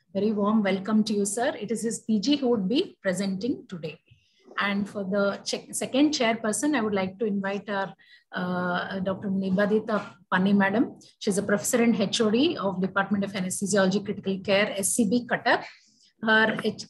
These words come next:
achievements are numerous with various awards like the R K Sethi Award, uh, the, uh, Best Performing National Training, uh, for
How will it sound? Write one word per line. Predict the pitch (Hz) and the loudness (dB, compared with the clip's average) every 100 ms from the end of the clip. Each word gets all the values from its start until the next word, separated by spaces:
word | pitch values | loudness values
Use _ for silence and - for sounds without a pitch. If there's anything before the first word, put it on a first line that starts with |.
| 208 | -8
achievements | - 285 277 277 285 - | 2 8 8 8 6 6
are | 247 208 | 4 4
numerous | 208 214 247 262 285 220 - - | 2 4 4 4 4 2 -2 -6
with | 220 - | -6 -4
various | 214 220 254 262 - | -2 2 2 2 -4
awards | 202 202 226 247 | -6 0 2 2
like | 240 208 190 | -2 -6 -4
the | |
R | 196 190 | -4 -2
K | - | -4
Sethi | 226 247 233 240 | -2 -4 -2 -2
Award, | 226 233 247 240 - - - - _ | 0 2 2 0 -8 -20 -20 -20 _
uh, | 208 190 190 190 190 185 180 | -6 -4 -2 -2 -4 -8 -8
the, | 196 190 202 196 | -6 -6 -8 -8
uh, | 190 180 | -8 -6
Best | 175 233 - - | 0 0 0 -4
Performing | 214 254 233 247 247 | -2 0 2 4 4
National | 190 185 254 247 | 4 2 0 0
Training, | 247 233 240 240 240 - | 2 2 2 2 2 -2
uh, | 208 208 202 | -4 -4 -4
for | 208 233 208 - | -4 -2 -2 -2